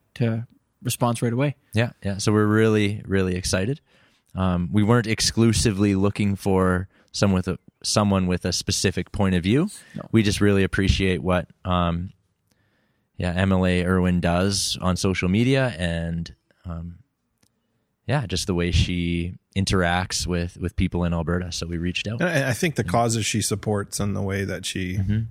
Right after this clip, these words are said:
Speaker 3: she does that too are, are pretty awesome.
Speaker 2: Yeah.
Speaker 3: Uh, and, and I think it's worth stating that we've got other feelers out there for other guests, and points of view, and so
Speaker 1: Exactly.
Speaker 3: hopefully those
Speaker 2: Definitely.
Speaker 3: come around in the future too.
Speaker 1: We would love to have some talks with people from a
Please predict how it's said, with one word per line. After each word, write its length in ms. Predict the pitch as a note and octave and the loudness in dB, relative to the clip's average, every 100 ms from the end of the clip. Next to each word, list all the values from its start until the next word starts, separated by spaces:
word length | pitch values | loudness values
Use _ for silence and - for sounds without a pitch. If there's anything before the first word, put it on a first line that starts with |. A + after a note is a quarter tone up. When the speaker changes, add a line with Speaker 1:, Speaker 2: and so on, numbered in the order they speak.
| _ _ | _ _
Speaker 3:
she 140 | - A2+ | -4 -2
does 180 | G#2 G2 | -2 -2
that 160 | F2 | -4
too 180 | - G2+ | -2 0
are, 220 | F#2 - - - _ | -2 -6 -12 -20 _
are 60 | - | -8
pretty 220 | - G2 | -6 -4
awesome. 420 | F#2+ A2 G#2+ G#2 - _ _ _ | -6 -6 -8 -8 -10 _ _ _
Speaker 2:
Yeah. 140 | F2+ F#2+ - | -6 -6 -6
Speaker 3:
Uh, 180 | B2 C3+ - | -2 0 0
and, 160 | E3 - | -2 0
and 180 | D3+ D3+ | 0 2
I 40 | C#3+ | 2
think 220 | D3 C#3+ | 0 0
it's 140 | C3+ | 0
worth 240 | B2 B2 - | 2 2 0
stating 400 | - A#2+ A#2 A2+ | -2 0 2 0
that 120 | A#2 | 0
we've 200 | A#2 A2+ | 0 0
got 180 | A2 G#2+ | 2 0
other 200 | G#2+ A2 | 2 0
feelers 420 | - A#2 A#2 A2 | 0 2 2 2
out 140 | G#2 G2 | -2 0
there 160 | G#2 | -2
for 220 | G#2 G2+ G2+ | -2 -2 -2
other 300 | G2+ G2+ F#2+ | 0 0 -2
guests, 520 | F#2+ G#2+ C#3 - - | 0 0 0 -2 0
and 320 | G2+ G2 G#2 - _ _ _ _ _ | 0 0 -4 -10 _ _ _ _ _
points 280 | B2+ G#2 G#2 | 2 2 -2
of 60 | |
view, 320 | G2 G2 A2 A#2 | -2 -2 -2 -4
and 240 | F#2 G2+ - _ _ _ _ _ _ _ _ - | -4 -8 -16 _ _ _ _ _ _ _ _ -12
so 120 | - - | -2 2
Speaker 1:
Exactly. 380 | A#2+ A2+ A#2+ | 2 2 2
Speaker 3:
hopefully 20 | A2 | 2
those 440 | G#2+ G#2+ F2+ F2 | 2 0 -2 -4
Speaker 2:
Definitely. 60 | - | -4
Speaker 3:
come 380 | B2 G#2 G#2 G#2 | -2 -2 -2 -2
around 500 | G#2 G2+ G#2+ A2+ A2+ | -2 -2 -2 -2 0
in 100 | A2 | -2
the 60 | A2 | -2
future 280 | A2+ A2+ | -2 -2
too. 120 | A#2+ E3 | 0 2
Speaker 1:
We 100 | D#3 | 2
would 120 | B2 | 2
love 220 | B2+ A#2+ | 0 0
to 60 | B2 | 0
have 160 | A#2 | 0
some 120 | A#2 | -2
talks 240 | A#2+ A2+ - | 0 0 -2
with 100 | A#2+ | -4
people 240 | B2 A#2 | -4 -4
from 200 | - A2+ | -4 -2
a 200 | A2 G#2+ | 0 -2